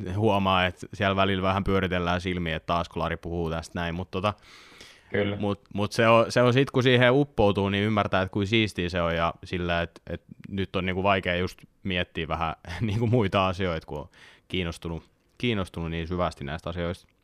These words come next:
Speaker 2: Kyllä. Joo,
Speaker 1: Mut
Speaker 2: ei meilläkään, niinku, mahdottomasti puhuttu sijoittamisesta, että se vaan rullasi siellä, niinku, taustalla ja toki, niinku, ehkä normaali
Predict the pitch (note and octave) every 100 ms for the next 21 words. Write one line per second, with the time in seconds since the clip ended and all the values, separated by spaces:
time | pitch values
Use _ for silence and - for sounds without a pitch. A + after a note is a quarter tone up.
0 | _ _ _ _ _ _ - G#2 G#2 G2+
1 | - _ - A2 G#2 A2+ A2+ A#2 A2 A2+
2 | A2+ G#2+ G#2+ G#2 - - _ _ - B2
3 | B2+ B2 G#2+ G#2+ G3+ - B2+ A#2+ A2+ G2+
4 | G#2 G2 G2 F#2+ F#2 F#2 G2+ - G2 F#2+
5 | F#2+ G2 G#2 G#2+ A2 G#2 - A2+ G2 F#2+
6 | F#2 F#2 F#2+ - _ - - _ A2 G2+
7 | G2+ - F#2+ F#2 F2+ F#2 - - G2+ G2+
8 | G2+ G2 F#2 F#2 G2 F#2 F#2+ - _ _
9 | _ _ _ _ _ _ _ _ _ -
10 | F#2+ G2+ G#2+ G#2+ G#2+ G#2+ G2+ G2 F#2+